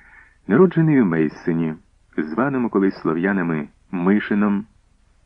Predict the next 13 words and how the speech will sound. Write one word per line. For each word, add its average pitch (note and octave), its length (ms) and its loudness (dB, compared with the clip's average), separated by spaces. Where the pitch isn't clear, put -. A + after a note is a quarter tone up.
Адам E2 360 -2
Бременський A#2+ 800 0
за - 140 -8
кілька - 300 -4
років F#2 280 0
до D#2+ 100 -2
приїзду D#2+ 440 -4
Євпраксії G#2+ 560 -2
в A#2 60 -8
Саксонію G#2+ 600 -2
писав: - 440 -6
Земля F#2 580 2
слов'ян — F2+ 760 0